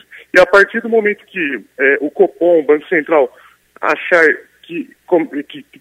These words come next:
que, que a inflação tá mais do que controlada, começar a reduzir, e, e não, como não tá aumentando mais, né,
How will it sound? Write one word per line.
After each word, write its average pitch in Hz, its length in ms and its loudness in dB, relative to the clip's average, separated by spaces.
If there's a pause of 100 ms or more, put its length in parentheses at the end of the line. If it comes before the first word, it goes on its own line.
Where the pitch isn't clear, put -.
que, 147 240 -4
que - 300 -8
a 156 40 4
inflação 170 340 0
tá 175 140 0
mais 208 260 2
do 208 80 -6
que - 140 -16
controlada, 180 640 2 (240)
começar 185 340 -2
a 180 60 0
reduzir, 208 680 -2
e, 180 400 -6
e - 40 -4
não, 170 220 0
como 170 260 -2
não 151 120 2
tá 156 120 0
aumentando 151 360 2
mais, 180 280 0
né, 180 120 0